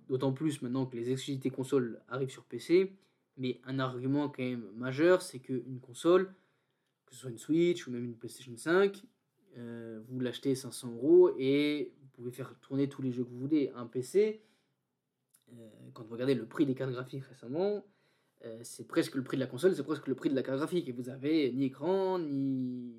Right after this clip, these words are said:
ni P C, ni clavier, ni souris, ni quoi que ce soit pour jouer. Donc, il faut avoir conscience de ça. Et, et de toute façon, la stratégie de, de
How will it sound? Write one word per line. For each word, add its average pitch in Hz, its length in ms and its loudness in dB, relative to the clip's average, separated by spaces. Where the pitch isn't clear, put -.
ni 131 80 -8
P 127 160 -8
C, 170 640 6
ni 135 140 -4
clavier, 131 320 -4
ni 135 80 -4
souris, 131 260 -8
ni 135 140 -4
quoi - 100 -16
que - 80 -20
ce - 80 -20
soit 156 220 -2
pour 135 160 -8
jouer. 156 280 2
Donc, 151 260 0
il 147 60 -6
faut 175 140 8
avoir 175 180 6
conscience 165 340 0
de 151 120 2
ça. 196 480 2
Et, 131 320 -2
et 131 160 -6
de - 0 -
toute 127 120 -6
façon, 151 300 0
la 139 100 0
stratégie 135 520 -6
de, 131 120 0
de 113 720 -10